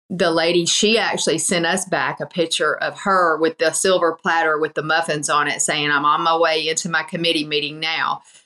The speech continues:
So we got everybody involved.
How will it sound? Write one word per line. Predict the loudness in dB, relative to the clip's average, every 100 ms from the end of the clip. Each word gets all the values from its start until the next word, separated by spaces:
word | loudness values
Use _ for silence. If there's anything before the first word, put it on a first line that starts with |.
| -6
So | -2 2 4 4 0 _ _ _
we | 0
got | 2 4
everybody | 4 4 2 2 2 0
involved. | 0 -2 -2 -4 -10 -12